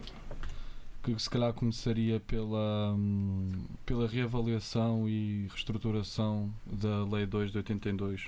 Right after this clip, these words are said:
uma lei que na altura definia o que é que era uma república, apresentava várias soluções, eh,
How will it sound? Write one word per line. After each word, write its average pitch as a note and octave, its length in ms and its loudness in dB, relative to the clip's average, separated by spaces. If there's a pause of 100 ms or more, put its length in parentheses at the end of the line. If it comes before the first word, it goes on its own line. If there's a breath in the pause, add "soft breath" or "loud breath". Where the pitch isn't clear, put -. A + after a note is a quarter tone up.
uma G2+ 160 2
lei G2+ 200 2
que G2 480 0
na G2+ 80 0
altura G2 400 0
definia G#2 440 0
o G2+ 40 -4
que A2 80 -2
é G#2 40 0
que A2 80 -2
era G#2+ 80 0
uma G#2 140 0
república, G#2 500 -2
apresentava G2+ 480 -2
várias G2 460 -2 (340 soft breath)
soluções, G#2 760 -2
eh, F#2+ 400 0